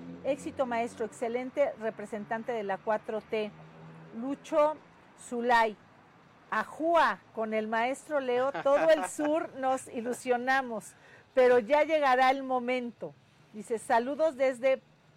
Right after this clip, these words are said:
Speaker 1: Playas del Sur.
Speaker 2: Playas del Sur.
Speaker 1: Compa Leo". Órale, ya tienes hasta compadres
Speaker 2: Sí, compadres.
Speaker 1: allá.
Speaker 2: Mira, es que en este proceso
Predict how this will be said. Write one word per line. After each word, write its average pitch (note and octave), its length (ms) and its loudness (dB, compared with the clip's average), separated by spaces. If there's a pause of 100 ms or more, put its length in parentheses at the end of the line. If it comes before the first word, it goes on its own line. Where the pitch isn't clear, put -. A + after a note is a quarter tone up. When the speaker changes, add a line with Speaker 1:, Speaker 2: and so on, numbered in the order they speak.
(100)
Speaker 1:
Playas C#4 520 0
del G#3+ 240 -4
Sur. B3+ 320 -6
Speaker 2:
Playas - 220 -8
del G#2 120 -12
Sur. - 220 -10 (160)
Speaker 1:
Compa C#4+ 580 0
Leo". A3 500 -2 (200)
Órale, C4 760 2
ya C#4+ 120 6
tienes E4 260 -10
hasta A#3 200 -4
compadres C4 540 -2
Speaker 2:
Sí, - 60 -2
compadres. C4+ 380 2
Speaker 1:
allá. D#4 220 -4 (460)
Speaker 2:
Mira, G#3+ 180 0
es G3+ 100 -4
que - 80 -4
en G#3+ 60 -6
este A3 180 -4
proceso F3+ 640 -6